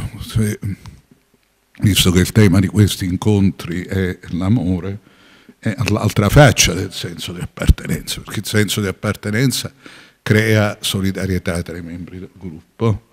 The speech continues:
crea un legame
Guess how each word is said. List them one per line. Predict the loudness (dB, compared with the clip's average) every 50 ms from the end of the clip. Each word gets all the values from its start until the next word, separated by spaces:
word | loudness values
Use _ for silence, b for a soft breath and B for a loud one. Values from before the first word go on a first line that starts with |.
| B B B B B B B B B B B B B B B B _ _ _ _ -10 -10 -6
crea | -4 0 4 6 6 8 8 8 8 8 8 6 4 4 2 0
un | 0 0 0 0 2
legame | 0 0 0 0 -2 -2 -2 0 0 0 0 0 -2 -4 -8